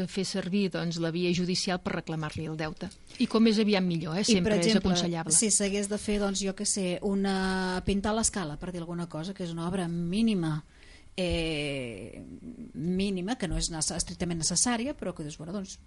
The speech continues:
Speaker 2: pintaríem l'escala», no? El que passa és que hi ha un forat d'un veí que
Speaker 1: Mm.
Speaker 2: no paga. I l'administrador diu, «Home, és que no tenim, tenim els diners justos per fer lo mínim, com hem de pintar ara, si
Speaker 1: Mm.
Speaker 2: aquest veí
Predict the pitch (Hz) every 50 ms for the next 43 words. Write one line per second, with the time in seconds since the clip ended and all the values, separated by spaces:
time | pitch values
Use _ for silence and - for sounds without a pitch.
0 | - - - 214 202 190 196 196 220 214 190 175 165 165 - - 151 135 139 214
1 | 240 180 226 302 311 240 - 175 - 160 147 185 180 - - 214 202 202 220 233
2 | 262 285 - - - - - _ - - 220 214 196 - 196 185 185 185 202 -
3 | - - - - _ - - - 208 180 202 185 175 170 165 170 165 - - -
4 | - - - 202 180 180 175 - 175 151 151 165 160 165 - - - - - -
5 | - - - - - - - - - - - - - - - - - - - -
6 | - 202 190 190 175 170 175 180 - - 165 170 180 196 180 175 208 240 233 185
7 | 185 - - 208 185 175 175 165 175 175 185 202 220 214 214 190 202 196 190 202
8 | 214 226 214 220 233 233 233 220 202 190 240 254 233 - - - 302 370 359 -
9 | - 370 - - 311 262 214 196 202 226 294 370 302 196 180 - - 190 185 180
10 | 185 185 180 - 180 175 170 185 170 165 220 311 370 302 208 - - 208 202 196
11 | 185 208 277 240 - - 185 196 190 190 196 190 175 175